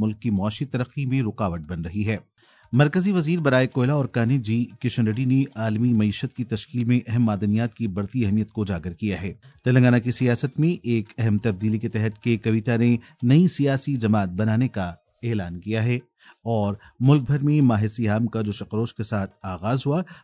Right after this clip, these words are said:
मसाजिद में तरावी का एहतमाम किया गया। वजीर आजम नरेंद्र मोदी और वजीर आला रेवंत रेड्डी ने मुबारकबाद दी। और अब पेश हैं खबरें तफसील से।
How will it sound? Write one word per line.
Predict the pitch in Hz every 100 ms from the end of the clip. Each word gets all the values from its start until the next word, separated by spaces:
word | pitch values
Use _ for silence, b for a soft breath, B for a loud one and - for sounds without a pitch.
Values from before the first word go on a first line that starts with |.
| -
मसाजिद | 127 135 143 131
में | 147
तरावी | 135 123 110 104
का | 110 101
एहतमाम | 98 107 107 117
किया | 113 120
गया। | 117 120 120 b b
वजीर | 123 120 120
आजम | 113 117
नरेंद्र | 113 107 107
मोदी | 107 135
और | 151 101 101
वजीर | 101 110
आला | 98 98 101 104
रेवंत | 107 95 101
रेड्डी | 95 120 120 _
ने | 117 101 80
मुबारकबाद | 101 120 101 82 80 98 80
दी। | 65 95 76 _ _ -
और |
अब | 92 -
पेश | 123 -
हैं | 139
खबरें | 139 151
तफसील | 160 156 127 78
से। | - 92